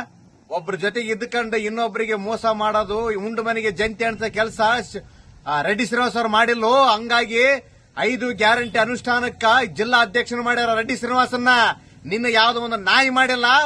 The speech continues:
ಒಂದು ಹಂದಿ ಮಾಡಿಲ್ಲ ನಿನ್ನ. ನಿನ್ ಏನಾಗಿ ನೀನು? ಏನೇನಾಗಿಲ್ಲ ನೀನು, ಏನೇನು ಕಾಣಾಗಲ್ಲ ನೀನು. ಜೊತೆಗೆ ಇದ್ದುಕೊಂಡು ಅನ್ಸಾರಿ ಪಕ್ಷದಾಗ ಇದ್ದುಕೊಂಡು, ಕಾಂಗ್ರೆಸ್ ಪಕ್ಷದಾಗ ಇದ್ದುಕೊಂಡು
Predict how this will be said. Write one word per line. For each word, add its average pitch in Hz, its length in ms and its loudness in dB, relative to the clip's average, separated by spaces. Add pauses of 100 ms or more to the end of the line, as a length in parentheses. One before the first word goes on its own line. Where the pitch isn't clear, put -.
ಒಂದು 247 200 -6
ಹಂದಿ 294 300 -4
ಮಾಡಿಲ್ಲ 285 320 2
ನಿನ್ನ. 262 220 -2 (600)
ನಿನ್ 190 120 -10
ಏನಾಗಿ 285 480 4
ನೀನು? 139 360 -8
ಏನೇನಾಗಿಲ್ಲ 294 760 2
ನೀನು, 240 180 -8
ಏನೇನು 220 460 -4
ಕಾಣಾಗಲ್ಲ 294 320 0
ನೀನು. 254 240 -6 (1000)
ಜೊತೆಗೆ 240 400 0
ಇದ್ದುಕೊಂಡು 254 460 -2
ಅನ್ಸಾರಿ 233 600 0 (120)
ಪಕ್ಷದಾಗ 240 520 -4
ಇದ್ದುಕೊಂಡು, 214 500 -2 (640)
ಕಾಂಗ್ರೆಸ್ 233 420 0
ಪಕ್ಷದಾಗ 240 420 -8
ಇದ್ದುಕೊಂಡು 240 540 -4